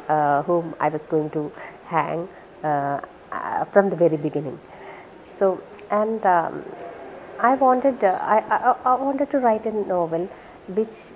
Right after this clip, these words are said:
uh, uh, was not expected, uh, from me as a woman, as a writer in Malayalam. So, uh, I had to find out a different technique, uh, to say the story,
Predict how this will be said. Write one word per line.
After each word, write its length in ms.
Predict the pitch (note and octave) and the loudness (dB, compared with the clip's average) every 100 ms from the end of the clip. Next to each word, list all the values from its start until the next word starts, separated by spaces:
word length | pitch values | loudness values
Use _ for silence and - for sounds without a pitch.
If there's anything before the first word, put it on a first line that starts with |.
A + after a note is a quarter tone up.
| - | -10
uh, 520 | F3 F3 E3 D#3+ D#3+ D#3+ - - - - - - - - - - - | 0 2 4 4 4 0 -8 -20 -20 -20 -20 -20 -20 -20 -20 -16 -4
uh, 520 | - E3+ E3 E3+ F3 - | 0 2 4 4 2 -2
was 180 | - - | -8 0
not 260 | A#3 B3+ | 0 2
expected, 560 | - - - G3+ G3+ G3+ - - - - - - | -2 -2 -2 0 0 -2 -4 -20 -20 -20 -20 -10
uh, 420 | E3+ E3+ E3 D#3+ D3+ - | -6 -2 -2 -4 -6 -4
from 200 | - D#3 | -2 0
me 240 | D3 D3 G#3 - - - - - - | -2 -4 -6 -12 -20 -20 -20 -20 -8
as 120 | - | -6
a 40 | E3 | -2
woman, 400 | D#3 D3 E3+ D4 - - - | -2 -2 -4 -6 -14 -20 -20
as 100 | - | 0
a 40 | F3 | 4
writer 240 | D#3 D#3 | 4 2
in 160 | D3 C#3+ | -4 -4
Malayalam. 480 | D3+ C#3+ D3+ F#3 D#4 - - - - - - - - - - | -4 -4 -4 -6 -12 -20 -20 -20 -20 -20 -20 -20 -20 -20 -20
So, 380 | - F#3 D#3+ | 0 2 2
uh, 600 | - - D#3+ D#3 - - - - - - - - | -2 -6 -2 0 0 -2 -6 -18 -20 -20 -12 0
I 100 | G#3+ | 6
had 180 | A#3+ A#3+ | 6 6
to 180 | B3+ B3 - | 0 -2 2
find 280 | G3 F3+ F#3+ | 4 4 2
out 180 | G#3 | 0
a 60 | G3+ | -2
different 380 | E3 - F#3 - | -4 -4 -6 0
technique, 420 | E3+ - D3+ - - - - - - - - | -2 0 -4 -6 -16 -20 -20 -20 -20 -16 -2
uh, 180 | C#3 C3+ - | -2 0 -4
to 80 | |
say 180 | E3 F#3+ | 0 0
the 120 | F#3+ | 0
story, 420 | F#3+ D#3+ C3+ C3+ | -2 -2 -2 -4